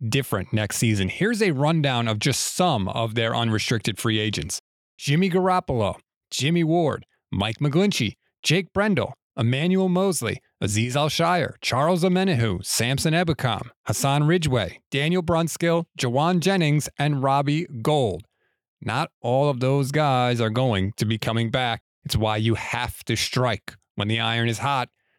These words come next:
Unfortunately, Niners could not take advantage of the opportunity on Sunday. That's a wrap on today's forty-niners in five. Please rate, review, and follow both the Gold Standard and Niners Nation podcast networks. Please, for those that don't know, I was laid off by S B Nation about ten days ago.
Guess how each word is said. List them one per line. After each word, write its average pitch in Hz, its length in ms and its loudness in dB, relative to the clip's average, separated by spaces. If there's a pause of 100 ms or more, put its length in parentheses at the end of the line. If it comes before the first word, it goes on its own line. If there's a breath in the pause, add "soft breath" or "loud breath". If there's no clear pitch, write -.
(160)
Unfortunately, 113 720 0 (380)
Niners 107 260 0
could 156 240 0
not 135 220 0
take 131 300 -2
advantage 113 520 -2
of 113 100 -2
the 107 140 0
opportunity 104 680 0 (200)
on 82 280 0
Sunday. 98 480 -2 (680)
That's 151 160 -2
a 170 60 0
wrap 156 280 0
on 123 120 -2
today's 151 280 2
forty-niners 156 600 2
in 135 100 0
five. 160 380 0
Please 160 260 0
rate, 180 240 2
review, 185 400 4
and 147 160 0
follow 185 380 2
both 170 500 -2 (140)
the 175 80 -2
Gold 180 300 2
Standard 175 500 0
and 190 480 0
Niners 160 400 0
Nation 160 360 2
podcast 151 540 0
networks. 139 460 0
Please, 160 400 2
for - 100 -4
those 147 280 0
that 165 160 0
don't 156 200 0
know, 156 260 2
I 143 120 0
was 147 160 0
laid 160 320 0
off 160 380 0
by 104 160 -2
S 113 200 -2
B 123 140 0
Nation 120 320 2
about 117 220 0
ten 139 260 0
days 143 320 0
ago. 151 400 2